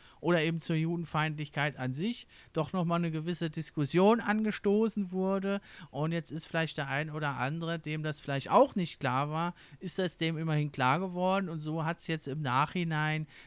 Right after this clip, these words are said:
da dieser, dieser, dieser Ausbruch da vielleicht doch noch was Gutes gehabt. Das ist ja immerhin das Fazit, was man vielleicht jetzt noch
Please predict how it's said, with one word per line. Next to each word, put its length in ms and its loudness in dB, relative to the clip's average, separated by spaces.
da 160 0
dieser, 540 -4
dieser, 360 -4
dieser 320 -2
Ausbruch 600 -2
da 260 -2
vielleicht 500 -2
doch 100 8
noch 160 6
was 200 6
Gutes 420 10
gehabt. 440 -2
Das 160 -6
ist 200 -10
ja 100 -2
immerhin 460 -2
das 280 -4
Fazit, 540 -6
was 220 -6
man 80 -6
vielleicht 540 -2
jetzt 260 -4
noch 240 -4